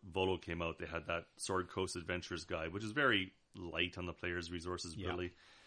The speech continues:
Speaker 1: It, that one, probably, out of all that they've released, I think it's the weakest of what they've done. It's more, it was more of a history one too, but is almost history more geared towards maybe the players than it is. But, no, no, I guess more the D Ms, 'cause it does go a lot of history of the Sword Coast and what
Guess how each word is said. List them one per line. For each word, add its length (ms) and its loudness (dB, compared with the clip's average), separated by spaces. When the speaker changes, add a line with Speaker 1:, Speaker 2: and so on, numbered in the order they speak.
Speaker 1:
It, 200 0
that 140 6
one, 220 2
probably, 460 2
out 220 0
of 100 2
all 180 8
that 180 2
they've 140 2
released, 540 -2
I 60 -4
think 240 -8
it's 140 -6
the 100 -10
weakest 400 -6
of 160 -8
what 140 -12
they've 180 -8
done. 340 -6
It's 140 -6
more, 260 6
it 80 2
was 140 2
more 160 8
of 60 4
a 60 4
history 260 0
one 220 -2
too, 280 0
but 180 -2
is 200 0
almost 340 0
history 400 -2
more 280 0
geared 400 -4
towards 640 -6
maybe 220 -4
the 80 -10
players 380 -4
than 100 -6
it 80 -4
is. 280 -8
But, 180 -6
no, 140 0
no, 120 2
I 60 2
guess 220 -2
more 200 4
the 80 4
D 220 2
Ms, 140 0
'cause 160 -4
it 120 -4
does 200 0
go 180 4
a 20 6
lot 300 2
of 140 2
history 260 2
of 80 2
the 80 -4
Sword 260 0
Coast 300 -2
and 120 0
what 140 2